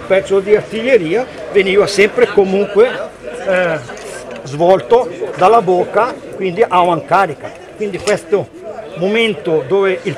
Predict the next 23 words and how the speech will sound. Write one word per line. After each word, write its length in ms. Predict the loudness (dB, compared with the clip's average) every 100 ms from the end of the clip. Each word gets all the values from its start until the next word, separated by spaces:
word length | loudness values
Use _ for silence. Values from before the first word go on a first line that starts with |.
| 0
pezzo 460 | 2 2 2 0 4
era 340 | 4 4 0 -6 -12
praticamente 1000 | -4 -2 0 2 4 6 4 4 4 2 0 -14 -18 -16 -14 -14 -12 -14 -14 -14 -12 -14 -14 -14 -16 -16 -16 -18 -16 -12 -2
calmo, 460 | 4 4 4 2
che 100 | 2
non 220 | 2 4 4
era 180 | 4 4
praticamente 680 | -2 -4 -2 0 0 0
impiegabile, 760 | -2 2 4 4 4 4 4 2 -4 -10 -4
era 200 | 4 4
molto 380 | 8 6 6 4
vulnerabile 880 | 4 4 6 6 4 4 4 4 2 -2 -12
sotto 420 | -10 2 4 4
il 60 | 2
fuoco 420 | 2 0 4 2 2 -8
di 100 | -8
questi 340 | 0 2 2 0
carabinieri 840 | 2 2 2 4 4 6 4 2 0
che 120 | 2
avevano 340 | 4 4 2
ambizioni 580 | 2 0 0 2 2 0
di 140 | -4
pre-, 340 | -6 0 2